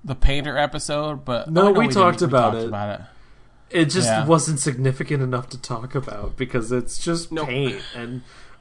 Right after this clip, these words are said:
Speaker 2: a,
Speaker 1: I probably won't
Speaker 2: Onari's
Speaker 1: watch next week's episode.
Speaker 2: I'll let you know. I'll
Speaker 1: Yeah.
Speaker 2: let you know how it is. If anything's revealed, I'll let you know. 'Cause I'm gonna end up watching it anyways, 'cause I've got nothing better to do.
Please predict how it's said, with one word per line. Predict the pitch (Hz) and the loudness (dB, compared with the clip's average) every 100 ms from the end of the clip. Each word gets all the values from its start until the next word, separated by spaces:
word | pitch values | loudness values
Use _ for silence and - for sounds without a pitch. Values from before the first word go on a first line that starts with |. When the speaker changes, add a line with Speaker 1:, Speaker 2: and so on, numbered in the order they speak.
| - - - | -18 -18 -6
Speaker 2:
a, | - 147 - - | 0 0 0 -10
Speaker 1:
I | |
probably | 156 226 208 | -4 -2 0
won't | 170 156 | 2 4
Speaker 2:
Onari's | 151 151 156 156 | 4 4 4 2
Speaker 1:
watch | 139 | 0
next | 135 | -4
week's | 151 151 - | -10 -12 -10
episode. | 151 160 151 160 156 151 - - - - - - - | -12 -12 -12 -12 -12 -18 -20 -20 -20 -20 -20 -20 -2
Speaker 2:
I'll | 196 262 | 0 4
let | 302 285 | 2 2
you | |
know. | 233 226 110 98 - - - - - - - _ - _ - - - | 0 0 -2 -10 -20 -20 -20 -20 -20 -20 -20 _ -20 _ -20 -20 -10
I'll | - | -4
Speaker 1:
Yeah. | 208 | -2
Speaker 2:
let | 208 | -2
you | 202 | -2
know | 185 165 | -2 -2
how | 160 151 | -2 -2
it | |
is. | 123 107 | -4 -4
If | 107 | -2
anything's | 139 135 139 131 | 0 0 -2 -2
revealed, | 120 110 120 117 | -2 0 0 0
I'll | 113 107 | -2 -2
let | 107 - | -4 -6
you | |
know. | 104 104 101 - - - - - - _ - - - - | -6 -6 -8 -12 -20 -20 -20 -20 -20 _ -20 -20 -20 -10
'Cause | 143 | -2
I'm | 147 165 | 0 2
gonna | 156 | 2
end | 139 | 4
up | 131 113 | 2 2
watching | 120 123 | -2 -2
it | 117 | -6
anyways, | 107 113 113 110 | -6 -4 -6 -2
'cause | 131 127 | -4 0
I've | 175 165 120 | 2 2 2
got | 107 95 | -2 -2
nothing | 104 101 107 | -6 -8 -8
better | 101 104 104 | -6 -6 -6
to | 107 | -6
do. | 107 110 110 | -6 -6 -10